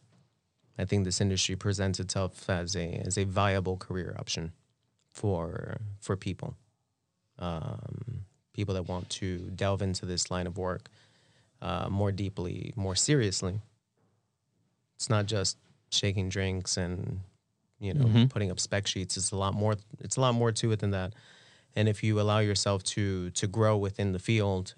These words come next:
Speaker 1: I think that there is a lot of, a lot of opportunity to grow.
Speaker 2: Yeah.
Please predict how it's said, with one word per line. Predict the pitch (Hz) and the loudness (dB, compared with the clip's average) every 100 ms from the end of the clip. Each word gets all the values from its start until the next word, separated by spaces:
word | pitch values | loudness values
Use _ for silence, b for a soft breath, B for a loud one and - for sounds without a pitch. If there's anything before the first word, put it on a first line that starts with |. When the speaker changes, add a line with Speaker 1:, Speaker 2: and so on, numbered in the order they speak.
| - | -4
Speaker 1:
I | 101 | 0
think | 104 | 2
that | 95 | 2
there | 85 98 | 2 2
is | 101 | 2
a | 95 | 2
lot | 87 | 0
of, | 85 | -2
a | - 87 | -4 -4
lot | 87 95 85 - - | 0 -2 -2 -6 -4
of | 101 | -6
opportunity | 85 - 92 92 85 76 | -4 -6 -6 -4 -6 -8
to | 107 | -4
grow. | 98 - _ - | -4 -4 _ 0
Speaker 2:
Yeah. | 110 98 | 2 2